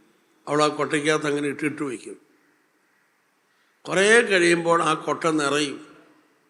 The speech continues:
അപ്പോഴായിരിക്കും വീട്ടിലൊരു ചെറിയ പ്രശ്നം ഉണ്ടാകുന്നത്.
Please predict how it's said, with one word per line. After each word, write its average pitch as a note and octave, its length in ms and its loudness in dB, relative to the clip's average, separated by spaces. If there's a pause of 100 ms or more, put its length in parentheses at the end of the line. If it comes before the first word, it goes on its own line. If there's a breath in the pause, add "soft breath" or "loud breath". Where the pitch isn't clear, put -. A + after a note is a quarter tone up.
(2250)
അപ്പോഴായിരിക്കും D#3+ 880 2
വീട്ടിലൊരു D#3 580 0
ചെറിയ F3+ 680 0
പ്രശ്നം D#3 440 -2
ഉണ്ടാകുന്നത്. B2 540 -10